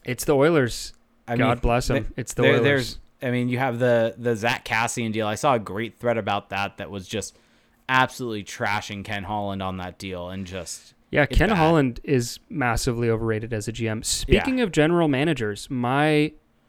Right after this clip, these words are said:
Speaker 1: zero of the week, the now former general manager of the Florida Panthers, Dale Talon.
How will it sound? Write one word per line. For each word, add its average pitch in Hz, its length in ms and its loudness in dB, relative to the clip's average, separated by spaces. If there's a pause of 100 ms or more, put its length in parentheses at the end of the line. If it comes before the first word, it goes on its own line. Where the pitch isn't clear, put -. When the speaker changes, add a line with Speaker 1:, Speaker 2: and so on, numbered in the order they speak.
Speaker 1:
zero 123 680 4
of 123 260 -4
the 127 80 4
week, 143 420 0 (1120)
the 131 140 4
now 135 280 4
former 160 580 6
general 135 260 2
manager 131 380 2
of 110 80 0
the 107 80 -2
Florida 123 280 2
Panthers, 117 640 2
Dale 143 240 2
Talon. 120 480 -2